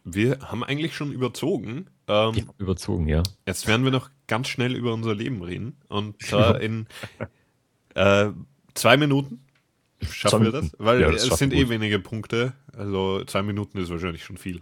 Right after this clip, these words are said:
Speaker 1: <laughs>
Speaker 2: Ich will eigentlich nur das, was hinter meinem Punkt steht, sagen.
Speaker 1: Ja.
Speaker 2: <laughs>
Speaker 1: Dann
Speaker 2: Aber
Speaker 1: fangst du, fang ich an. Ja,
Speaker 2: fang du
Speaker 1: weil
Speaker 2: an, bitte.
Speaker 1: bei mir stehen zwei Punkte. Also, ich studiere jetzt auf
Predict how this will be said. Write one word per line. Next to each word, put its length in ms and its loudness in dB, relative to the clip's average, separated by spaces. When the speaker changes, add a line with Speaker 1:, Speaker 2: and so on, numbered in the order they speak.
Speaker 1:
<laughs> 680 -2
Speaker 2:
Ich 100 -6
will 120 4
eigentlich 280 4
nur 160 6
das, 320 2
was 160 2
hinter 200 4
meinem 180 4
Punkt 240 -6
steht, 220 -4
sagen. 300 -2
Speaker 1:
Ja. 260 0
Speaker 2:
<laughs> 20 -14
Speaker 1:
Dann 140 0
Speaker 2:
Aber 20 -6
Speaker 1:
fangst 300 6
du, 360 -4
fang 240 4
ich 220 0
an. 240 -4
Ja, 120 2
Speaker 2:
fang 120 4
du 120 0
Speaker 1:
weil 120 0
Speaker 2:
an, 40 -2
bitte. 120 -2
Speaker 1:
bei 120 6
mir 160 4
stehen 200 -2
zwei 200 0
Punkte. 440 -4
Also, 380 2
ich 240 -2
studiere 340 2
jetzt 300 0
auf 480 0